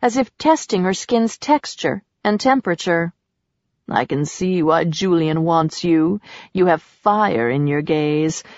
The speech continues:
intelligence, bravery. It's a pity you weren't born during the time of Rome. You could have given me champions to lead my armies.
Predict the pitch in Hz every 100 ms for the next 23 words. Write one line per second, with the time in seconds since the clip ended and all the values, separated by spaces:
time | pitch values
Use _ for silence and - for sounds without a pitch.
0 | - - 208 202 233 240 185 151 156 -
1 | - _ _ - 175 180 175 190 156 151
2 | 147 - _ _ _ _ 190 185 208 -
3 | 247 208 165 170 180 180 165 185 190 180
4 | 175 180 175 180 180 190 185 190 185 202
5 | 214 190 139 151 156 - _ _ - 202
6 | - 202 175 180 196 196 202 190 - 240
7 | 226 226 170 156 151 147 - 196 190 190
8 | 180 180 190 202 214 208 190 156 147 160
9 | -